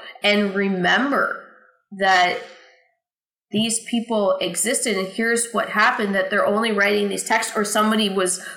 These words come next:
writing these texts for them because they couldn't read and they couldn't write, um, that these texts existed to get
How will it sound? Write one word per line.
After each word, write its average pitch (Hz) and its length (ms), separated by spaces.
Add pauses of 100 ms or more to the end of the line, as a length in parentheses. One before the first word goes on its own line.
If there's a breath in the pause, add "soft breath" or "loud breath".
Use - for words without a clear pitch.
writing 214 360
these 202 160
texts 190 320
for 277 340
them 208 300
because 202 760 (140)
they 185 320
couldn't - 260
read 196 220
and 196 80
they 190 80
couldn't 214 300
write, 214 420 (480 loud breath)
um, 196 540 (560)
that 190 240
these 214 340
texts - 400
existed 190 1120 (640 loud breath)
to 233 1300 (1200)
get 233 300